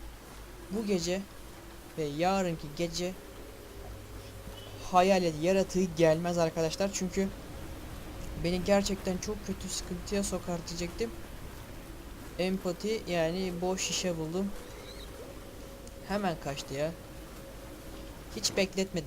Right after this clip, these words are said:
direkt kaçtı. Evet, şöyle dümdüz ilerlediğim zaman karaya,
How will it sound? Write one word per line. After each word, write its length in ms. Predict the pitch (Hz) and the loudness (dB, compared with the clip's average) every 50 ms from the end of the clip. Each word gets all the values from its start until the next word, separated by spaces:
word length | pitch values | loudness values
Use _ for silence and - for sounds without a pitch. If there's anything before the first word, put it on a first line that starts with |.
| - 160 | -4 -2
direkt 300 | 185 196 175 165 - - | 0 0 0 0 -2 -4
kaçtı. 400 | 160 143 143 - - 127 127 127 123 - - - - - - - - - - - - - - - - - - - - - - - - - - | -4 -4 -4 -4 -6 -6 -6 -6 -8 -12 -14 -14 -14 -14 -16 -16 -16 -16 -16 -16 -16 -16 -16 -16 -16 -16 -16 -16 -16 -16 -14 -14 -14 -6 -2
Evet, 200 | 185 190 175 160 | 0 2 2 2
şöyle 280 | - - 196 190 180 180 | 2 2 2 2 2 4
dümdüz 320 | 196 202 196 185 185 - | 4 4 4 4 2 0
ilerlediğim 520 | - 170 196 196 190 185 175 170 175 165 160 | 0 2 2 4 4 2 2 0 0 0 0
zaman 320 | 175 202 196 185 180 190 196 196 - - - - - - - - - - - - - - - - - - - - - - - - - - - - | 2 2 2 2 0 0 -2 -4 -6 -8 -10 -12 -12 -12 -12 -12 -12 -12 -12 -12 -12 -12 -12 -12 -12 -12 -12 -12 -12 -12 -12 -10 -10 -8 -6 0
karaya, 400 | - 202 196 190 190 208 214 | 2 4 6 6 6 6 6